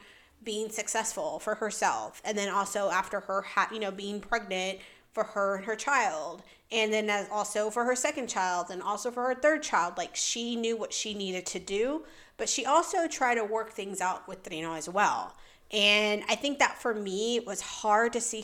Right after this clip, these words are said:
her go through that. And it was frustrating. You know, I had someone say, you know, it was frustrating. And I get it. Like, for me, it was frustrating because I'm like, I was like, "Girl, like,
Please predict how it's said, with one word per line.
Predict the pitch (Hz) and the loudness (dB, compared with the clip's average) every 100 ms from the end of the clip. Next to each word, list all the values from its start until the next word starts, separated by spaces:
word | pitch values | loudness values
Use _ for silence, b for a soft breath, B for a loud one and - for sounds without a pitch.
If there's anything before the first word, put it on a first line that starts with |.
| - | -2
her | 240 233 - | -2 -2 -4
go | 180 214 | -6 -4
through | - 302 | -4 -4
that. | 294 302 302 294 302 B B B B | 2 4 4 2 0 B B B B
And | 320 | 6
it | 320 | 10
was | 349 359 | 10 10
frustrating. | - 247 - 175 165 156 - | 6 2 0 -2 -4 -8 -8
You | 214 | -4
know, | 202 202 | 0 4
I | 214 | 4
had | 240 240 | 4 2
someone | 254 233 240 240 | 0 2 2 0
say, | 233 226 | 0 -2
you | 214 | 0
know, | 214 208 | 0 -2
it | |
was | 208 | -4
frustrating. | - 277 - 208 208 | -6 -6 -6 -8 -10
And | 214 208 | -12 -10
I | 220 202 | -10 -6
get | 262 226 | -6 -6
it. | - - | -8 -12
Like, | - - - _ | -14 -14 -20 _
for | - 262 | -8 -4
me, | 254 302 | -2 -2
it | 262 | -2
was | 208 | -4
frustrating | - 202 - 208 240 269 | -4 -4 -4 -4 -2 -4
because | 262 262 240 | 0 2 2
I'm | 240 | 2
like, | 233 226 - B B B B B _ _ _ _ _ _ _ _ _ _ - | 0 -2 -6 B B B B B _ _ _ _ _ _ _ _ _ _ -6
I | |
was | 262 254 | 0 2
like, | 240 240 | 0 2
"Girl, | 294 269 196 190 | 6 6 6 4
like, | 202 180 - | 2 0 -6